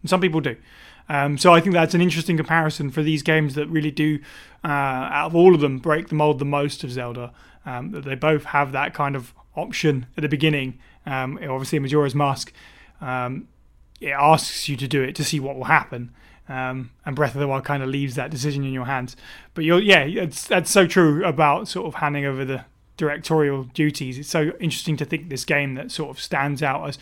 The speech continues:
kind of a misnomer for so many reasons. Like I said, all the things that it doesn't have, the baggage that it doesn't have,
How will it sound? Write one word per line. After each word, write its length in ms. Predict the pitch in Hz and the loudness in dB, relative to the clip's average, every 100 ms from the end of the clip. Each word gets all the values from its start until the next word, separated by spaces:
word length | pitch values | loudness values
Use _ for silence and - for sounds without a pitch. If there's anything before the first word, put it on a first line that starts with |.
| - - | -18 -8
kind 180 | - 262 | -2 0
of 80 | 247 | 2
a 60 | |
misnomer 600 | 247 277 247 185 151 139 | 2 2 2 4 4 0
for 120 | 135 | -4
so 200 | 170 190 | 0 4
many 220 | 185 180 180 | 4 4 4
reasons. 480 | 190 175 143 127 | 4 4 -2 -2
Like 220 | 160 147 147 | -2 -4 -4
I 20 | |
said, 200 | 185 165 | -2 0
all 120 | 165 | 0
the 80 | 165 | 0
things 260 | 175 165 | -2 -2
that 80 | 165 | -4
it 100 | 151 | 0
doesn't 280 | - 185 160 | 4 4 2
have, 400 | 143 127 127 208 | -6 -6 -6 -12
the 80 | 160 | -4
baggage 380 | 156 170 147 - | 0 0 -2 -6
that 140 | 147 | -10
it 120 | 139 | -10
doesn't 280 | 131 160 156 | -4 -4 -4
have, 240 | 135 127 | -6 -6